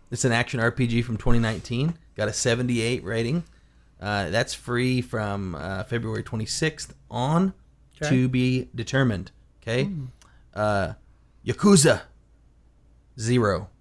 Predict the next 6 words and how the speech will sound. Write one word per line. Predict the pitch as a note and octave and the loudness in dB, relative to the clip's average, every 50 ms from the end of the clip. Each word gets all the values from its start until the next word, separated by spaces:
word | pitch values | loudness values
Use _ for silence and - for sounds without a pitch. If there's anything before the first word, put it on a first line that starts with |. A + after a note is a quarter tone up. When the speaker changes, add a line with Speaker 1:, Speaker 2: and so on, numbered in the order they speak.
| _ _ _ - _ _ _ _ _ | _ _ _ -20 _ _ _ _ _
Speaker 1:
is | - G#2 G#2 G2 - - - - | -6 -4 -2 -2 0 -2 -2 -2
also | - G#2+ A2 A2+ - - G#2+ F#2+ | -2 0 0 0 0 -2 -4 -4
free | - - G#2+ G2 F#2 | -4 -6 -4 -4 -4
on | F2+ F2+ | -4 -4
P | F#2+ - G#2 G2+ | -6 -8 -8 -8
C. | F#2+ - - A2+ A2+ C#3 D3 | -6 -6 -6 -4 -6 -6 -8